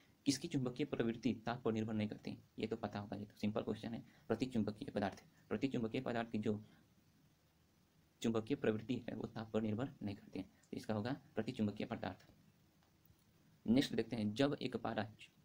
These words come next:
चुंबकीय पदार्थ को अनुचुंबकीय क्षेत्र में रखा जाता है तब पदार्थ के अंदर चुंबकीय प्रेरण में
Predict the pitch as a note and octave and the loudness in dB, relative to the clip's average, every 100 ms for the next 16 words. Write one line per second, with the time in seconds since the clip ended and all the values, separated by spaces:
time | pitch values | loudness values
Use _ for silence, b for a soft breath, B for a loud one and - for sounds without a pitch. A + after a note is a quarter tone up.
0 | - A2 A2 A2+ C3 A#2 A2+ - G#2 G2+ | -4 -2 0 -2 0 2 2 0 -4 -4
1 | B B A2 A2+ A2+ A2 A2+ C3 - - | B B 0 2 0 0 -2 -6 -6 -12
2 | - B2 A2 G#2 - - G#2+ - C#3+ A2+ | 0 4 4 2 -2 -4 -4 2 2 2
3 | - G#2+ A2+ G#2+ A#2 B2 A2+ G#2+ A2 G#2+ | -4 -6 -2 2 0 0 -2 2 2 2
4 | G#2+ - A2 B2+ G#2+ A2+ A2+ | 0 -4 -4 0 0 0 -2